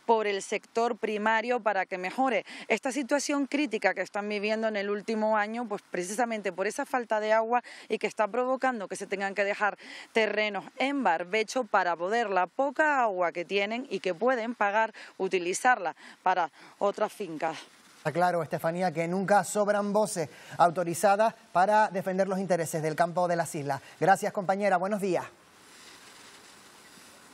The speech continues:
Speaker 1: Buenos días, Antonio.
Speaker 2: Más cosas. Ya hay protocolo para los episodios de calor en colegios e institutos de Canarias.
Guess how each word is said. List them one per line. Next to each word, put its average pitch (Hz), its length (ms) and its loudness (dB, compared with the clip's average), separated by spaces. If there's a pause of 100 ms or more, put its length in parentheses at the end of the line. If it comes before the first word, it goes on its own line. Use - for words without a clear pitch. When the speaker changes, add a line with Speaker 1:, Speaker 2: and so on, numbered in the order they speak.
(320)
Speaker 1:
Buenos 202 260 -2
días, 185 280 0
Antonio. 180 420 -6 (560)
Speaker 2:
Más 202 220 6
cosas. 208 380 0
Ya 180 80 2
hay 214 60 4
protocolo 247 580 2
para 180 180 2
los 165 140 -2
episodios 180 480 0
de 196 100 0
calor 190 460 4
en 175 240 -2
colegios 208 480 2
e - 20 0
institutos 190 460 0
de 208 100 0
Canarias. 160 560 0